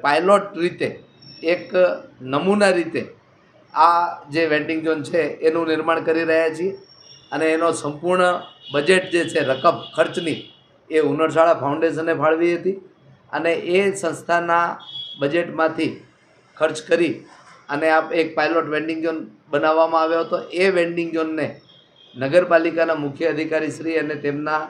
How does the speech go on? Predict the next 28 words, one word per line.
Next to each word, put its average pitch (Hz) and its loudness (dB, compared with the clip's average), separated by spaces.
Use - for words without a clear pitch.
તાબાના 160 4
કર્મચારીઓ 151 2
અનધિકૃત 180 0
રીતે 165 -2
તોડી 160 0
પાડી 147 2
આ 151 2
ગેરકાયદેસર 156 0
કૃત્ય 147 -6
કર્યું 160 0
છે. 170 -2
ઉનડશાળા 175 4
ફાઉન્ડેશનના 160 0
એવા 156 4
બે 165 0
પત્રો 156 -2
છે 156 0
કે 160 -2
જેની 147 -2
અંદર 156 0
શેડ 175 2
શબ્દનો 170 -2
ઉલ્લેખ 175 2
કરવામાં 165 2
આવ્યો 160 0
છે. 165 -4
એ - 6
પત્રનો 160 -2